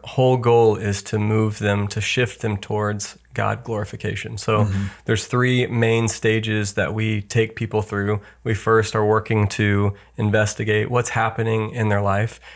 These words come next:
Speaker 1: And this leads to us being able to translate. So we're taking what God's word says about what's happening in their life and we translate it, we interpret it so they can understand it. And that moves us into the final stage of applicating. So we investigate, translate, and applicate.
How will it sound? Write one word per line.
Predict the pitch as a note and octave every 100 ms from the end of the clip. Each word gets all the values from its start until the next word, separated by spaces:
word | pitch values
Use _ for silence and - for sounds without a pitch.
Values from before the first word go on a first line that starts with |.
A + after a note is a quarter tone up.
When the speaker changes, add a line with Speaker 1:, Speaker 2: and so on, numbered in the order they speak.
| -
Speaker 1:
And | A#2
this | A#2 -
leads | A#2 B2 A2+ -
to | A2
us | G#2
being | - A2 G#2+
able | G#2+ G2
to | A2
translate. | G2+ A#2 A#2 A2 A2 G2+
So | - G#2 G2 - - - -
we're | - A2
taking | G#2+ B2+ A#2+ A#2 A2+
what | G#2+
God's | A2+ G#2+ G#2
word | A2 A2 G#2+
says | A2 G#2
about | G#2 G2+
what's | G#2+ -
happening | G#2 A2+ G#2+
in |
their | G#2 G2+
life | G#2 G#2
and | G#2+
we | G#2
translate | - C3 C3 A#2 G2+
it, | G#2
we | G#2+
interpret | G2+ G2 C#3 C3+ A2+
it | G#2 G2+ - _ _ _ _ _ -
so | A#2
they | A2
can | A2 A2
understand | G#2 F#2+ A#2 A#2
it. | G#2+
And | A2
that | A2+
moves | A2+ A#2 A#2 A2+
us | A2 -
into | G#2+ G2+ G#2+ G#2 G#2 - - - -
the |
final | G2 A2+ A2+ A2
stage | - A2 G#2 G#2+
of | G#2 F#2+ - - - -
applicating. | A2 G2+ A2 G#2+ G2+ G2 F#2+
So | G2+ G2+
we | G#2
investigate, | G2 A#2+ A2+ - A#2 A2 G#2+
translate, | - G#2+ G2+ A2+ G#2+
and | A2 G#2
applicate. | G#2+ G2+ F#2+ G#2